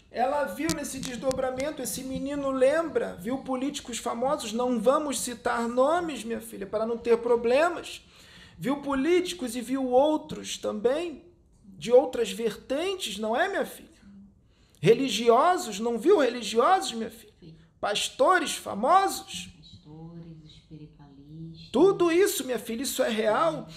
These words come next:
Speaker 1: Existe uma outra coisa, minha filha, que muitos vão dizer que é impossível.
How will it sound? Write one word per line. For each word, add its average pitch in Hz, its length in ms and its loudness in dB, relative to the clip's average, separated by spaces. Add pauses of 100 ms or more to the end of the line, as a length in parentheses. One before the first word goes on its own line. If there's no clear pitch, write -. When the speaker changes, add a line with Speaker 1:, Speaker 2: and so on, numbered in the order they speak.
(220)
Speaker 1:
Existe 339 500 4
uma 349 220 4
outra 381 400 6
coisa, 339 500 -2
minha 262 200 -6
filha, - 420 -20 (1300)
que 294 160 0
muitos 320 800 0 (540)
vão 262 180 0
dizer 269 460 -4
que 311 100 -6
é 330 60 -6
impossível. 330 960 -4